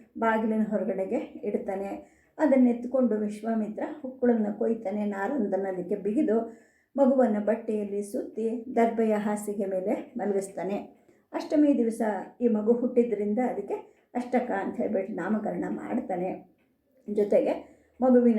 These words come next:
ಜಾತಕ, ಕುಂಡಲ ಇತ್ಯಾದಿಗಳನ್ನು ಅಭ್ಯಾಸ ಮಾಡಿ ಇವನು ಮುಂದೆ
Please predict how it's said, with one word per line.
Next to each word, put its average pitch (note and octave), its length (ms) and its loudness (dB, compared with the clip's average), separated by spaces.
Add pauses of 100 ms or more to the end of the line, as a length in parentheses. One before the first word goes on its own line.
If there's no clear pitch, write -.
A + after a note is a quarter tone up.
ಜಾತಕ, G3+ 400 0 (180)
ಕುಂಡಲ G#3 340 0
ಇತ್ಯಾದಿಗಳನ್ನು G3+ 1160 -2
ಅಭ್ಯಾಸ G3 420 -4
ಮಾಡಿ A#3 560 2 (280)
ಇವನು B3+ 240 6
ಮುಂದೆ A#3+ 500 4